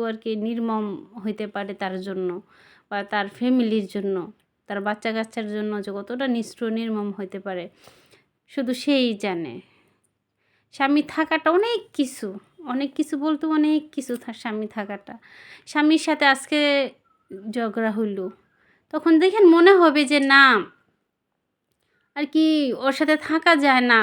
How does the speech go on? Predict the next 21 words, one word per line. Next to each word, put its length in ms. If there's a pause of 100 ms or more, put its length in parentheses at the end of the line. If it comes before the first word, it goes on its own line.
ও-, 380
ওরে 200
দেখতে 320
পারি 240
না, 160
ওর 120
সাথে 300
থাকা 340
যায় 160
না, 60
ওর 160
সাথে 200
সংসার 420
করা 240
যায় 240
না, 140 (580)
বা 200 (220)
এই 240
সেই 400 (460)
নানান 380
কিছু। 320